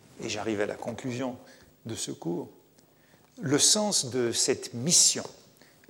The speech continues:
découverte dans l'adoration perpétuelle, la certitude tout juste acquise de la vocation, donne au narrateur un enthousiasme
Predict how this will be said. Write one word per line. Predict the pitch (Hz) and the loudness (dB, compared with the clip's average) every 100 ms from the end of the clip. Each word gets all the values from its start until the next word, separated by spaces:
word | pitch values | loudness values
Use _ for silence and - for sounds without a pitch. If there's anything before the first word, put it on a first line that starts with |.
| - | -4
découverte | 123 117 127 131 113 | -4 -2 2 4 4
dans | 113 | 2
l'adoration | 113 110 113 110 - - 110 | 2 2 0 -2 -2 -4 -4
perpétuelle, | 110 - - - - 60 - - - _ - _ _ - - - | -6 -6 -10 -8 -6 -6 -6 -12 -20 _ -20 _ _ -20 -20 -6
la | 120 | 2
certitude | - - 180 - 175 - 233 196 117 - | 4 4 2 0 -4 0 0 0 -2 0
tout | 202 | 2
juste | 196 226 - 196 | 4 4 2 4
acquise | 156 - 220 226 214 151 - - - _ _ | 2 0 0 2 2 0 -4 -10 -20 _ _
de | 143 | 2
la | 143 151 | 4 6
vocation, | 165 165 139 - - 110 - _ - _ _ - _ _ | 6 4 2 0 -2 -8 -12 _ -20 _ _ -20 _ _
donne | 117 123 165 185 170 | 2 6 6 4 -2
au | |
narrateur | 135 123 117 - 170 202 202 - - - - - _ _ _ _ _ | -2 -2 -2 0 2 2 0 -4 -14 -20 -20 -20 _ _ _ _ _
un | - 156 | -2 0
enthousiasme | 175 - 113 95 - - - - | 0 -2 -4 -2 -4 -2 -2 -4